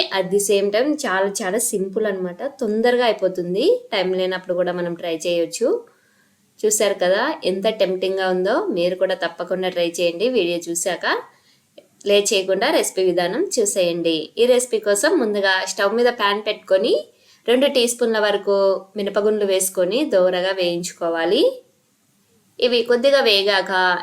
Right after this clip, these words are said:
ఇందులోకి రెండు మీడియం సైజు ఆనియన్స్‌ని సన్నగా పొడవుగా కట్ చేసుకొని ఇందులోకి వేసేసుకొని మగ్గించుకోవాలి.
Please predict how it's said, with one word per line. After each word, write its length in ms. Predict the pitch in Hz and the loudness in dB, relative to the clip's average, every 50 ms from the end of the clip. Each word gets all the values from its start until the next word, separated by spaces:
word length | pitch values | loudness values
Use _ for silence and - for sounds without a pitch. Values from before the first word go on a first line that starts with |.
| - - 196 | -6 -6 -4
ఇందులోకి 560 | 202 190 185 185 180 175 175 - 247 285 370 508 523 - - _ _ _ _ _ _ _ _ _ - - 214 | 0 2 4 4 4 2 0 -2 -2 2 2 2 2 2 -2 _ _ _ _ _ _ _ _ _ -4 0 0
రెండు 240 | 226 240 233 233 220 208 202 196 - - - 208 220 | 2 4 4 4 6 6 6 4 2 0 -2 -2 0
మీడియం 300 | 214 226 226 226 226 226 220 247 | 4 4 6 4 4 2 0 0
సైజు 360 | 220 208 208 202 202 196 196 190 185 175 - - - - - 185 | 0 0 0 2 2 2 2 2 2 0 -2 -6 -6 -4 -4 -2
ఆనియన్స్‌ని 600 | 190 190 196 196 190 185 185 190 190 196 208 254 330 453 494 494 - - _ - - | -2 -2 -2 -2 -2 -2 -2 -4 -4 -4 -2 -2 0 0 -2 -2 -6 -14 _ -8 -4
సన్నగా 400 | 233 214 214 214 214 208 214 214 208 214 | -2 -2 0 0 0 0 0 0 0 2
పొడవుగా 360 | 208 190 190 190 185 196 196 190 196 | 2 2 2 2 2 0 -2 -2 -2
కట్ 160 | 185 175 - - | -4 -4 -4 -4
చేసుకొని 460 | 180 180 - - - 180 175 214 302 415 523 494 392 220 | -4 -4 -4 -2 -2 -2 -2 0 0 0 0 0 0 -2
ఇందులోకి 360 | 190 175 175 185 185 185 190 180 | -2 0 2 2 0 0 0 -2
వేసేసుకొని 680 | 175 170 - 170 170 - - - 185 175 180 226 320 403 539 523 - _ _ _ _ _ _ _ _ _ _ 202 | -2 0 0 -2 -2 -4 -4 -4 -4 -4 -2 -2 0 0 -2 -2 -4 _ _ _ _ _ _ _ _ _ _ -2
మగ్గించుకోవాలి. 880 | 214 185 180 190 202 190 185 - - 185 170 170 165 165 170 220 285 | -2 0 2 0 0 2 0 -2 -2 0 0 0 0 2 2 4 4